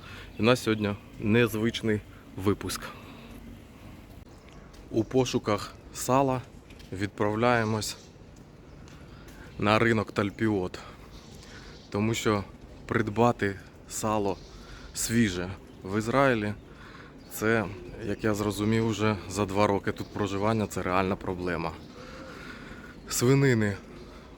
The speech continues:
придбати можливість є, багато магазинів, багато різних таких куточків м'ясних, де це можна,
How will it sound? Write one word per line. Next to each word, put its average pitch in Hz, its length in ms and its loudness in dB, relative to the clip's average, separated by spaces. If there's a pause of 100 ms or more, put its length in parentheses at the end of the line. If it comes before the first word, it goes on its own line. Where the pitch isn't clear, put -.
придбати 101 640 2 (580)
можливість 101 640 4
є, 139 300 2 (500)
багато 95 360 4
магазинів, 113 680 2 (1300)
багато 98 640 2 (440)
різних 101 560 0 (380)
таких 92 360 -4
куточків 131 560 2
м'ясних, 110 460 0 (300)
де 113 260 8
це 107 200 0
можна, 98 440 0